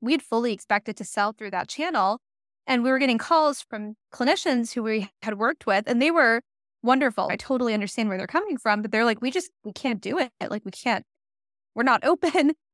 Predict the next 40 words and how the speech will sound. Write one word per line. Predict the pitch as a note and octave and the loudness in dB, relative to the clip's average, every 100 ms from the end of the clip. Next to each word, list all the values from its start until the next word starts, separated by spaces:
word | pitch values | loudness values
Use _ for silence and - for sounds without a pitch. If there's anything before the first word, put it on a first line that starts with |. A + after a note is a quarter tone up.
| - | -2
We | B3 | 0
have | B3+ | 2
all | A#3+ | 0
this | G#3+ A3 | 0 -2
inventory | B3 B3+ C4+ - B3+ A#3 | 0 2 0 0 0 0
that | A3 | 0
we're | - | -6
sitting | - D4 C4+ | -4 -2 2
on. | A#3+ G#3+ | 4 2
Like, | G#3 G#3+ | 0 -8
we | G#3+ | -10
can't, | - C4+ A3+ - _ | -2 2 2 -2 _
this, | B3 - | -6 -4
this | - A#3+ | -4 -2
isn't | C4+ B3+ | 0 2
gonna | A#3 G3 | 0 0
work | F#3+ - | -2 -4
for | - | -2
us | A3 - | -2 -2
this | A3+ - | -8 -6
year." | - B3+ - _ _ _ _ _ _ | -6 -6 -10 _ _ _ _ _ _
And | C#4+ C4+ B3+ | 2 2 2
as | A#3+ | -2
a | A#3 | -2
business, | C4+ G#4 C4 G#3+ - | -2 -2 0 -2 -4
you | G#3 | -8
have | - B3+ - | -2 -2 -2
to | - A#3 A3 - _ _ _ _ _ - | 0 2 2 -2 _ _ _ _ _ 0
launch, | G3 A#3 D#4 - | 4 4 2 -2
you | B3 | -4
have | A#3 | -4
to | A3 | -4
generate | A3 G#3+ G3+ | -4 -4 -4
revenue, | F#3 G3+ C4 E4 F4+ | 0 0 -2 -2 0
like, | B3+ A#3 | -2 -4
you | |
still | G#3+ - B3 | -8 -4 0
have | A3 G#3 | 0 -2
to | - | -2
operate. | G3+ G#3 - - - A3+ G3+ A#3 - | 0 0 0 -12 -4 -2 0 -4 -8